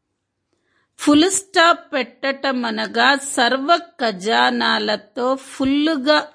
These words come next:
అవ్వటం. స్లోగన్ ఎప్పుడైతే ప్రతి సంకల్పం శ్రేష్టంగా ఉంటుందో అప్పుడు స్వ కళ్యాణం మరియు విశ్వ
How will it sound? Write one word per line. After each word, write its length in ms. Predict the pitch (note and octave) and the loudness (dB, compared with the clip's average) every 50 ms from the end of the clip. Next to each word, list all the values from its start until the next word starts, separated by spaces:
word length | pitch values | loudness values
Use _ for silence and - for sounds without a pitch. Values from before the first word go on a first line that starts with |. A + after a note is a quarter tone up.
| _ | _
అవ్వటం. 640 | - G3+ F#3 F3+ F3+ F#3 G#3+ G#3+ G#3 - - - - - _ _ _ _ _ _ _ _ _ _ _ _ _ _ _ _ _ _ _ _ _ _ - | -6 -6 -4 -6 -4 -2 -2 -2 -4 -6 -12 -14 -14 -16 _ _ _ _ _ _ _ _ _ _ _ _ _ _ _ _ _ _ _ _ _ _ -8
స్లోగన్ 840 | - - - C#4+ B3+ B3 B3 B3 C4+ C#4 B3+ A#3+ E4 F#4 G#4+ G#4 F4 | -4 0 2 2 4 4 6 4 4 2 0 0 -2 0 0 0 0
ఎప్పుడైతే 1040 | C#4+ C4+ C4 C4+ - _ _ F4 F#4 G4 F#4+ F4+ E4+ E4 C4+ - _ E4+ D#4+ D#4+ | 0 0 -2 -4 -10 _ _ -6 -4 -2 -2 -2 -4 -4 -6 -8 _ -4 -2 -2
ప్రతి 640 | C#4+ C#4 - _ C#4 C4 B3+ B3+ - - D4 C#4 C4+ C4 | -4 -6 -8 _ -4 -4 -4 -4 -4 -2 0 0 2 0
సంకల్పం 1120 | C4 - - C#4+ A3 G#3 A3 A#3+ A#3+ - - D4 C#4+ C#4+ C#4+ C#4+ - - C#4 C#4 C4+ C4 | 0 -2 -2 0 0 0 0 -2 -2 -4 -2 0 0 2 0 -2 0 0 2 2 2 2
శ్రేష్టంగా 1160 | C4+ - - - A3+ A#3 A#3 A#3+ C#4+ - - - _ C#4 B3+ B3 A#3+ A#3 A3 A#3 A#3 A3+ A3+ | 0 -2 -6 -4 -2 0 0 0 0 -2 -6 -8 _ -2 -2 0 0 -2 0 2 2 2 2
ఉంటుందో 1000 | G#3+ G3 G3 G#3 G#3 A3 A#3+ A#3+ - - C#4+ C#4+ C4+ B3+ A#3 A3 A#3 C4 F#4+ F#4+ - _ _ _ _ _ _ _ - | 0 -2 -4 -4 -2 -2 -4 -4 -2 0 2 2 4 2 0 0 -2 -4 -4 -6 -10 _ _ _ _ _ _ _ -2
అప్పుడు 560 | A3 A3 A3+ - _ _ A#3+ A#3+ A#3 A#3 A3+ | -2 -2 -2 -10 _ _ -2 0 2 2 0
స్వ 440 | A3+ - - - B3 B3+ C#4+ D#4+ D4+ - _ _ - | 0 -4 -4 0 2 2 2 2 0 -4 _ _ -4
కళ్యాణం 920 | A3+ G#3+ G#3+ A3 A3+ A3+ A#3+ B3+ C4 C4 C4 C4 C4 C#4+ C#4 C4+ C4 B3 | -2 -2 -2 -2 -2 -2 0 2 2 2 2 2 2 2 2 0 0 0
మరియు 500 | A3+ A3+ G#3+ G#3+ G#3 G#3 A#3+ B3 C4 B3+ | -2 -2 -2 -4 -4 -4 -4 -4 -4 -4
విశ్వ 560 | A3+ G3+ G3 B3 B3 - - - D#4 D4+ D#4 | -6 -6 -8 -10 -8 -8 -10 -8 -2 -2 -2